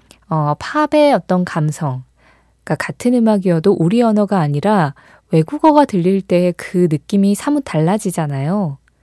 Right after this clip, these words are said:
그러니까 그 느낌은 그대로 살리되, 어, 그 드라마 안에서 이 오에스티로 전하고자 하는 분위기는 또 그대로 표현하고 있는, 예, 그런, 어, 전략을 또 구사한 음악이라고 할 수 있는데요.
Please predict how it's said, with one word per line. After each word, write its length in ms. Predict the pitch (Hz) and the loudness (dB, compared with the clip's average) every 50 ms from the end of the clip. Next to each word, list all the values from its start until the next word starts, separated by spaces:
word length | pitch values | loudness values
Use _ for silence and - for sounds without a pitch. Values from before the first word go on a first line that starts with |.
| _ _ _ _ _ | _ _ _ _ _
그러니까 100 | - 175 - | -18 -14 -8
그 120 | - - | -2 0
느낌은 640 | 233 254 240 190 165 - _ - 214 208 214 208 202 | 2 2 2 2 0 -2 _ -2 0 0 2 0 0
그대로 340 | - - 185 - 180 170 185 | -2 -4 -2 -2 -2 -2 -2
살리되, 640 | - - 226 220 208 202 175 - 208 247 269 294 - _ _ _ _ _ _ _ _ _ _ _ _ | -6 -6 -6 -4 -2 -2 -2 -2 -4 -4 -4 -6 -10 _ _ _ _ _ _ _ _ _ _ _ _
어, 400 | - 165 139 147 147 143 139 143 131 | -4 -2 -2 0 0 0 -2 -4 -6
그 600 | - - 160 156 151 147 143 143 143 139 151 - - - _ _ _ | -6 -6 -4 -4 -2 -2 -2 -4 -4 -6 -8 -10 -14 -18 _ _ _
드라마 320 | - 180 170 170 165 160 147 | -2 0 0 2 2 0 -2
안에서 500 | 143 147 165 165 - - 147 165 214 233 - _ _ _ _ _ _ _ | -2 0 -2 -2 0 -2 -2 -2 -4 -6 -12 _ _ _ _ _ _ _
이 80 | - 160 | -4 -2
오에스티로 640 | 156 - 165 185 226 226 220 - - - 208 208 202 | 0 2 2 2 2 2 -2 -4 -6 -4 -2 -2 -4
전하고자 560 | - - 185 160 175 180 170 180 175 - 185 | -4 -4 -2 -2 -2 -2 -2 -2 -4 -4 -2
하는 240 | 175 185 180 175 170 | -2 -2 -2 -2 -2
분위기는 680 | - - 165 160 160 156 147 151 143 156 208 247 269 277 - _ _ _ _ _ | -2 -2 0 0 0 0 -2 -2 -2 -2 -2 -2 -4 -6 -10 _ _ _ _ _
또 100 | - 175 | -8 -8
그대로 380 | - - - 175 180 185 175 170 | -6 -2 -2 0 0 0 0 -2
표현하고 580 | - - 254 247 240 233 220 202 190 - 185 | -4 -4 -4 -2 0 0 0 -2 -2 -2 -2
있는, 380 | 160 143 135 135 143 143 135 127 - _ _ - - - - - - | -2 -2 -2 -2 -4 -4 -6 -8 -12 _ _ -20 -20 -20 -18 -8 -4
예, 160 | 160 147 139 - | -4 -4 -4 -4
그런, 500 | - - 165 170 175 175 175 170 170 170 - - | -4 -2 0 2 2 2 2 0 0 -2 -4 -4
어, 500 | 165 143 143 143 143 139 139 139 139 139 | -4 -4 -2 -2 -2 -2 -2 -4 -4 -4
전략을 500 | - - 170 160 165 175 165 147 156 143 - | -4 -4 -2 0 0 0 0 -2 -4 -6 -4
또 240 | - 143 143 139 131 - _ | -4 -4 -4 -4 -6 -8 _
구사한 480 | - 170 156 - 180 165 156 151 147 | -2 -2 -2 -2 -4 -4 -2 -2 -2
음악이라고 560 | 147 147 160 170 165 156 160 151 147 135 - 170 | -2 -2 -2 -2 -4 -4 -4 -6 -6 -4 -4 -4
할 120 | 185 185 | -4 -6
수 140 | - - 190 | -6 -6 -4
있는데요. 680 | 170 156 160 160 151 147 143 147 170 202 208 180 151 | -2 -2 -2 -2 -2 -4 -4 -4 -4 -4 -4 -4 -6